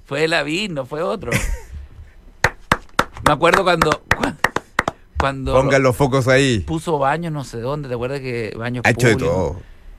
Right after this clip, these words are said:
Speaker 1: Hizo todo,
Speaker 2: Puso
Speaker 1: hizo todo.
Speaker 2: vigilante, eso es como unas, unas cosas en el
Speaker 1: Sí,
Speaker 2: centro, que está, era
Speaker 1: sí,
Speaker 2: como un tipo
Speaker 1: también.
Speaker 2: así como vigía, que
Speaker 1: Claro. Los de Yellowstone, estos que andan a caballo en los parques, también es
Speaker 2: Le-,
Speaker 1: de
Speaker 2: Joaquín Lavín.
Speaker 1: Joaquín Lavín.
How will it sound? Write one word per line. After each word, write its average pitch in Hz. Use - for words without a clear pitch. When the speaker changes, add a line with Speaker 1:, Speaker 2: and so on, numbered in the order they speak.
Speaker 1:
Hizo 196
todo, 135
Speaker 2:
Puso 131
Speaker 1:
hizo 131
todo. -
Speaker 2:
vigilante, 123
eso 127
es 127
como 123
unas, 131
unas 127
cosas 131
en 127
el 107
Speaker 1:
Sí, -
Speaker 2:
centro, 139
que 110
está, 120
era 123
Speaker 1:
sí, 123
Speaker 2:
como 120
un 117
tipo 131
Speaker 1:
también. 131
Speaker 2:
así 127
como 120
vigía, 131
que 107
Speaker 1:
Claro. 143
Los 160
de 156
Yellowstone, 175
estos 170
que 156
andan 160
a 156
caballo 143
en 143
los 127
parques, 147
también 131
es 151
Speaker 2:
Le-, -
Speaker 1:
de 156
Speaker 2:
Joaquín 110
Lavín. 143
Speaker 1:
Joaquín 127
Lavín. 131